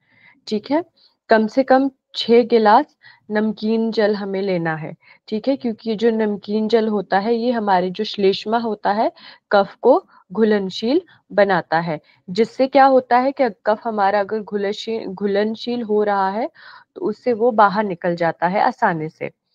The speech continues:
ठीक है, और शीघ्रता से जल पीना है जब तक कि वमन की इच्छा ना हो जाए, कि मतलब आपको बहुत जल्दी जल्दी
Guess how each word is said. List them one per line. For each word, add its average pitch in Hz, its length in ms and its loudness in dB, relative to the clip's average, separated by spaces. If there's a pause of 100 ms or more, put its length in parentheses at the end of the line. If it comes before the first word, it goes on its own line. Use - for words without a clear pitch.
(340)
ठीक 208 220 -8
है, 311 140 -2 (720)
और 226 100 4
शीघ्रता 220 600 0
से 247 200 -2
जल 214 240 2
पीना 196 340 -2
है 226 160 0
जब 214 200 -2 (120)
तक 190 200 -2
कि 262 100 -4
वमन 196 360 -2
की 262 320 0 (240)
इच्छा 226 320 -4
ना 180 140 2
हो 170 180 -2
जाए, 165 220 -4
कि 190 120 -10
मतलब 196 300 -2
आपको 190 240 2
बहुत 226 220 4
जल्दी 214 340 4
जल्दी 185 460 -2